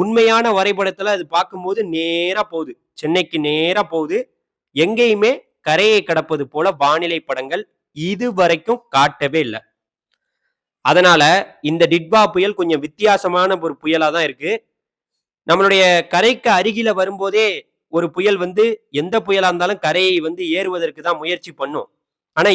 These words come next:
இப்ப வரைக்கும் உலக வானிலை படங்கள் காட்டக்கூடிய செய்தியில இந்த புயல் கரையை கடப்பது போல தெரியல.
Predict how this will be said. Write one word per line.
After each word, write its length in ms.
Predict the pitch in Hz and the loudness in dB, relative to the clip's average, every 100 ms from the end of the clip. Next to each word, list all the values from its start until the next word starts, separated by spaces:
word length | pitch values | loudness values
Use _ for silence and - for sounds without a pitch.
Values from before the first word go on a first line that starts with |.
| 180 | 0
இப்ப 180 | 175 226 | 0 2
வரைக்கும் 340 | 220 214 226 151 - _ 151 | 4 2 0 0 -6 _ 0
உலக 220 | 208 208 175 | 4 4 4
வானிலை 280 | 185 202 190 180 | 2 2 0 0
படங்கள் 340 | 170 165 160 | -2 -2 -2
காட்டக்கூடிய 440 | 160 165 156 151 143 | -2 -2 -8 -8 -6
செய்தியில 320 | 160 160 160 185 247 _ _ _ _ _ 160 | -6 -6 -2 -2 -2 _ _ _ _ _ -4
இந்த 200 | 190 180 170 | 0 0 0
புயல் 280 | 190 220 220 - _ - | 0 0 -2 -12 _ -4
கரையை 340 | 151 202 214 202 180 | 0 2 4 2 0
கடப்பது 360 | 170 165 165 143 | -2 -2 -4 -2
போல 140 | 160 175 170 | -2 -2 -2
தெரியல. 300 | 151 165 | -4 -2